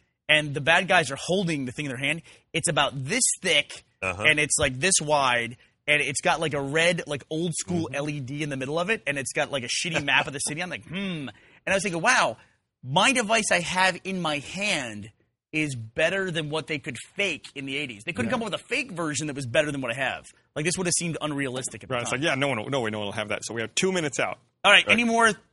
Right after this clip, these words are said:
Speaker 1: things for Ryan? Anybody got anything they wanna talk about? Twitter's not that immediate,
Speaker 3: All right,
Speaker 1: so
Speaker 3: get
Speaker 1: no,
Speaker 3: outta
Speaker 1: I
Speaker 3: here.
Speaker 1: guess not.
Speaker 2: All right.
Speaker 1: Beat
Speaker 2: All
Speaker 1: it.
Speaker 2: right. Well, see you guys.
Speaker 3: Unplug.
Speaker 1: Love you, Ryan.
Speaker 2: Thank you.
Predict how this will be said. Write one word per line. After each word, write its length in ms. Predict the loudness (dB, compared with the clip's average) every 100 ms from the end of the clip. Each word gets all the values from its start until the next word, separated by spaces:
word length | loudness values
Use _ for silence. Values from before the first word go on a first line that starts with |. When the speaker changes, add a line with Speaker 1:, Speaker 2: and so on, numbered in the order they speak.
| _
Speaker 1:
things 300 | 2 2 0 0
for 100 | 2
Ryan? 340 | 4 4 2
Anybody 360 | 2 0 2 2
got 200 | 6 4
anything 240 | 4 -4 -2
they 80 | 0
wanna 200 | -2 0
talk 240 | 0 2
about? 320 | 4 4 4 _ _ _ _ _ _ _ -8
Twitter's 200 | -6 -2
not 140 | 0
that 120 | 0
immediate, 220 | 0 -2 -2
Speaker 3:
All 60 |
right, 80 | -2
Speaker 1:
so 100 | 0
Speaker 3:
get 60 | 2
Speaker 1:
no, 60 | 4
Speaker 3:
outta 80 |
Speaker 1:
I 40 | 2
Speaker 3:
here. 60 | 0
Speaker 1:
guess 120 | -2
not. 200 | -2 -2
Speaker 2:
All 60 |
right. 140 | -4 -4
Speaker 1:
Beat 180 | -2 0
Speaker 2:
All 40 |
Speaker 1:
it. 40 | -2
Speaker 2:
right. 80 | -6 -4
Well, 160 | -4 -4 _
see 100 | -4
you 60 | 0
guys. 180 | 0
Speaker 3:
Unplug. 220 | 0 -2 -4 -6
Speaker 1:
Love 180 | -4 -2
you, 100 | -2
Ryan. 180 | -2 0
Speaker 2:
Thank 160 | 2
you. 220 | 2 0